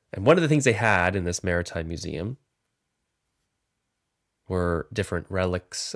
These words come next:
of Blackbeard's ship, old fishing vessels that were used,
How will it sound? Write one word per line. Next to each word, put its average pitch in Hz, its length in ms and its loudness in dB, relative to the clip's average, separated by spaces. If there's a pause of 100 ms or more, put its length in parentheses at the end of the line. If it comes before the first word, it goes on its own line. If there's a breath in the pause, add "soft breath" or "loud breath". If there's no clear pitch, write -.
(100)
of 87 380 -4
Blackbeard's 87 880 -6 (100)
ship, - 460 -6 (800)
old 92 480 -2
fishing 101 480 -4
vessels 87 580 -4
that - 220 -10
were 87 80 -6
used, 85 580 -6